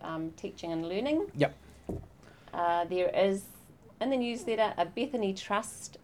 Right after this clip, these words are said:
Speaker 1: update link, um, for you to read about some things that are happening around the area with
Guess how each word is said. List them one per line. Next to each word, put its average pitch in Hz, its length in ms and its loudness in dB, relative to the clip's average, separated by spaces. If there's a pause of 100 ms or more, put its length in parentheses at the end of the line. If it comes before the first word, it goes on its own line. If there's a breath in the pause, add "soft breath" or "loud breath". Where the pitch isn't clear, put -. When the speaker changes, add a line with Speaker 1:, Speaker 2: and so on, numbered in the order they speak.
Speaker 1:
update 220 560 2
link, 262 340 -2 (200)
um, 180 240 -4
for 190 80 -8
you 190 100 -2
to 190 120 0
read 190 340 0
about - 340 -4
some 180 140 -8
things 180 300 -4
that 175 80 -6
are 175 80 0
happening 175 400 -4
around 170 260 0
the 175 240 -6
area 170 220 2
with 170 180 -2